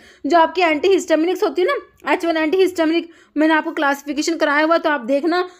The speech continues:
तो ये ऑप्शन डी हो जाएगा, diphenhydramine, जो हाईली सेडेटिव है। ओके, नेक्स्ट है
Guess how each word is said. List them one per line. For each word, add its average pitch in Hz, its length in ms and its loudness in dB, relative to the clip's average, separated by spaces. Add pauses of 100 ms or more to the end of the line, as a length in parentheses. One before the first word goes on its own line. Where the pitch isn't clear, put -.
(120)
तो 339 60 0
ये 330 80 4
ऑप्शन 302 520 0
डी 311 160 0
हो 339 140 2
जाएगा, 277 360 -2
diphenhydramine, 285 720 -2
जो 320 140 0
हाईली 269 360 0
सेडेटिव 262 560 -2
है। 208 220 -4
ओके, 359 260 -4
नेक्स्ट - 1200 -6
है - 380 -4